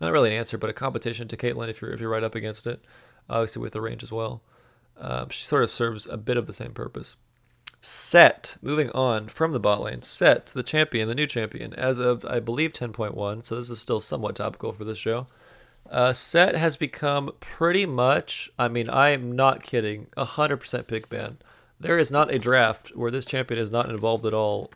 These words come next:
really ever. He is either banned straight up, or he is picked first, and if not, he's, if he's not picked first, he's picked second.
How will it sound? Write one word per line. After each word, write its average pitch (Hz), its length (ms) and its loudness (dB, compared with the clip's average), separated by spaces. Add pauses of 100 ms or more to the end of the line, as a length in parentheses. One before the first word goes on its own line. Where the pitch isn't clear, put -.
really 117 300 -2
ever. 113 380 -4 (400)
He 151 100 -6
is 139 100 0
either 147 220 4
banned 175 680 0 (640)
straight 165 420 2
up, 135 320 4 (220)
or 139 180 0
he 147 140 0
is 131 120 -2
picked - 400 -4
first, 185 420 2
and 160 120 -8
if 160 160 -6
not, 170 180 0
he's, 151 180 -8
if - 120 -2
he's 156 100 -4
not 175 220 0
picked 180 180 -2
first, 165 300 0
he's 147 120 -6
picked - 240 -4
second. 120 380 -2